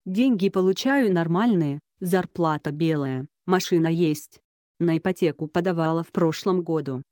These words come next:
отказали. Буду подавать ещё. В целом,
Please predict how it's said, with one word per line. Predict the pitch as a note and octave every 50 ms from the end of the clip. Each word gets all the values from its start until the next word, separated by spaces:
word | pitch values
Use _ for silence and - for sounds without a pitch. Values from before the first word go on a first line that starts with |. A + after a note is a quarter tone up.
| _ -
отказали. | - - - - A3+ F#3+ F3 D#3 D3 C3+ C3+ C3+ - _ _ _ _ _ _ -
Буду | F#3+ F3 E3+ G3 G3 E3+ E3+
подавать | - D#3+ D3 D#3 D#3 F3+ G#3 A3+ - F#3+
ещё. | F3 F#3 F3 - - D#3+ D3+ C#3+ - _ _ _ _ _ _ _ _
В | -
целом, | - - B3 C4+ C4+ A3 D#3 C3 C3+